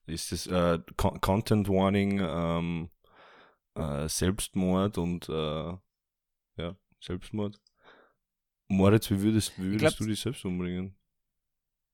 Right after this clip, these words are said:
Speaker 2: Zuerst ist mal für die größere Frage, was müsste überhaupt passieren?
Speaker 1: Ja,
Speaker 2: So.
Speaker 1: gut, das ist, das ist, glaub ich, zu krass, oder? Müssen wir, <laughs>
Speaker 2: Na,
Speaker 1: müssen
Speaker 2: aber,
Speaker 1: wir nicht
Speaker 2: aber
Speaker 1: unbedingt drüber sprechen.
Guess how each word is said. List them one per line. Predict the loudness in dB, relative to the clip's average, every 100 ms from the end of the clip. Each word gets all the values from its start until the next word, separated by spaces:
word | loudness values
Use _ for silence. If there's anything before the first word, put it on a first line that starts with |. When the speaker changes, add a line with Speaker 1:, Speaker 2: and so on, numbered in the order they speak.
| _ _ _ _ _ _ _
Speaker 2:
Zuerst | 2 4 4 0
ist | 0
mal | 2
für | 2 2
die | 4
größere | 6 6 6 2 2
Frage, | 2 8 10 10 8 6
was | 2
müsste | 2 0 0 2 4
überhaupt | 6 6 4 0 0
passieren? | 0 0 -4 -8 2 8 8 8 4 -4 -12 _ _ -20 -20 -20 -8
Speaker 1:
Ja, | 0 2 4 6 8 8
Speaker 2:
So. | 8 8 8
Speaker 1:
gut, | 6
das | 4
ist, | 2 0 -2 0
das | 0
ist, | 0 0
glaub | 2 2
ich, | 0
zu | -2 -2
krass, | -2 0 0 -2 -2
oder? | 2 2 2
Müssen | 0 -2 0
wir, | 0
<laughs> | 0 0 -6 -8 _ -20 -16 -2
Speaker 2:
Na, | 2 4
Speaker 1:
müssen | 4
Speaker 2:
aber, | 4
Speaker 1:
wir |
nicht | 4 6
Speaker 2:
aber | 6 6
Speaker 1:
unbedingt | 4 0 2
drüber | 2 2 2
sprechen. | 0 0 0 -8